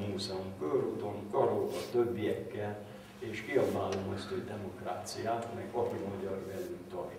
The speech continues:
Lényegében ugyanazokat a jelszókat kiabáltuk, és aztán szólaltam hozzájuk, ott a egyik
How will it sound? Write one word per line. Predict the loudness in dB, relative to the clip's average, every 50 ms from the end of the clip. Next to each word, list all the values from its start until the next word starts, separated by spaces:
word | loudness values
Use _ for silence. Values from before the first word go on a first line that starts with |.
| -12 -12 -14 -14 -16 -16 -16 -16 -16 -16 -10 6
Lényegében | 10 12 12 12 12 10 6 4 6 8
ugyanazokat | 8 8 8 8 8 8 8 8 6 4 2 0 2
a | 4
jelszókat | 4 6 6 6 6 4 2 0 -2 -2 -2 -4 -6 -6
kiabáltuk, | -4 0 4 4 6 8 10 10 10 10 6 4 2 2 2 2 0 -2 -8 -8 -10 -12 -12 -14 -14 -16 -16 -16 -14 -14 -6 -2
és | 0 4 6
aztán | 6 6 6 6 6 6 6
szólaltam | 6 6 6 6 6 6 4 2 0 -2 -4 -6 -6 -6 -4 -4 -6 -6 -8 -10 -8 -4
hozzájuk, | 0 0 2 2 0 0 -2 -2 -2 -2 -2 -2 -2 -2 -2 -4 -4 -4 -6 -8 -12 -14 -14 -16 -16 -16 -16 -18 -16 -8 -6
ott | -6 -4 -2 -2
a | 0 0 0 0 0 0
egyik | 2 2 2 2 2 0 0 -2 -2 -4